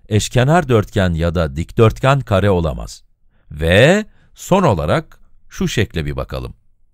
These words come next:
Bu şeklin ilginç yanı, iki kenarının aynı yöne doğru uzaması. Yöndeş doğrularda denebilir ama boş verin, bu da ne demek diye soruyor olabilirsiniz.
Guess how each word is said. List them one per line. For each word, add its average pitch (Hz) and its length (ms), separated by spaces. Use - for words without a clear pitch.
Bu 220 140
şeklin 123 440
ilginç 98 540
yanı, 82 360
iki 175 240
kenarının 82 720
aynı 156 300
yöne 92 340
doğru 71 240
uzaması. 62 580
Yöndeş 139 500
doğrularda 147 560
denebilir 101 500
ama 80 360
boş 135 360
verin, 67 260
bu 127 120
da 101 80
ne 95 140
demek 85 300
diye 85 140
soruyor 80 400
olabilirsiniz. 65 800